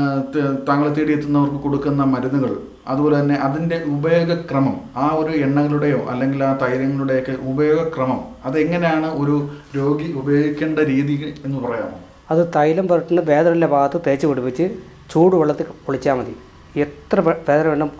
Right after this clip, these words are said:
Speaker 2: പൊയ്ക്കോളും.
Speaker 1: അതുപോലെ തന്നെ കാൽസ്യത്തിൻ്റെ ചികിത്സ, കാൽസ്യക്കുറവുള്ളവർക്കുള്ള ചികിത്സയും കൗണ്ട് കുറഞ്ഞവർക്കുള്ള ചികിത്സയും അതുപോലെ, ആ, ഷുഗറിൻ്റെ ഒക്കെ ചികിത്സ, അതിനെക്കുറിച്ചൊക്കെ, അതിൻ്റെയൊക്കെ രീതി,
Speaker 2: ആ.
Speaker 1: താങ്കളുടെ വളരെ സക്സസ്ഫുൾ ആയിട്ടുള്ള ചികിത്സകളാണ് ഇതെല്ലാം.
Speaker 2: ഉം.
Speaker 1: അതിൻ്റെയൊക്കെ മരുന്ന് കൊടുത്ത്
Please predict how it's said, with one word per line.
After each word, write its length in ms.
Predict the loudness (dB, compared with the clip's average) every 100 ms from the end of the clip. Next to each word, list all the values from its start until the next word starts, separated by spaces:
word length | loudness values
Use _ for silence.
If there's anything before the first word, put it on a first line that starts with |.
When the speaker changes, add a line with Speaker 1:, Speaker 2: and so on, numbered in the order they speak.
| -10 -8
Speaker 2:
പൊയ്ക്കോളും. 380 | -4 -6 -8 -18 -20 -12 -6
Speaker 1:
അതുപോലെ 220 | -2 0 0
തന്നെ 160 | 0 -2 -2
കാൽസ്യത്തിൻ്റെ 640 | -2 0 0 -2 -2 0 0 0
ചികിത്സ, 240 | -2 -2 -2
കാൽസ്യക്കുറവുള്ളവർക്കുള്ള 1040 | 0 -2 -2 0 4 4 4 0 0 0 0
ചികിത്സയും 420 | -2 -4 -2 -2 -4 -2
കൗണ്ട് 280 | 0 2 0
കുറഞ്ഞവർക്കുള്ള 720 | 2 2 2 0 0 0 0 0
ചികിത്സയും 460 | -2 -6 -4 -6 -6 -6
അതുപോലെ, 340 | -4 -2 -2 -4 -8 -16 -14 -8
ആ, 40 | -6 -4 -4 -4 -4
ഷുഗറിൻ്റെ 400 | -2 2 2 2 0
ഒക്കെ 140 | 0 -6
ചികിത്സ, 220 | -6 -6 -4
അതിനെക്കുറിച്ചൊക്കെ, 560 | -4 -6 -6 -6 -4 -2
അതിൻ്റെയൊക്കെ 340 | -2 -2 -2 -2
രീതി, 200 | 0 0 0
Speaker 2:
ആ. 40 | 0
Speaker 1:
താങ്കളുടെ 340 | -2 -2 0 2
വളരെ 280 | 2 2 0 -4 -8 -10 -6
സക്സസ്ഫുൾ 460 | -4 -4 -6 -4 -2
ആയിട്ടുള്ള 400 | -2 -2 0 0 0
ചികിത്സകളാണ് 640 | -2 -4 -2 -2 0 0 -2
ഇതെല്ലാം. 320 | -2 -2 -4 -8 -8
Speaker 2:
ഉം. 100 | -10 -10 -14 -10 -6
Speaker 1:
അതിൻ്റെയൊക്കെ 500 | -4 -2 -2 -2 -4 -4
മരുന്ന് 380 | -4 -4 -4 -4 -4
കൊടുത്ത് 300 | -6 -4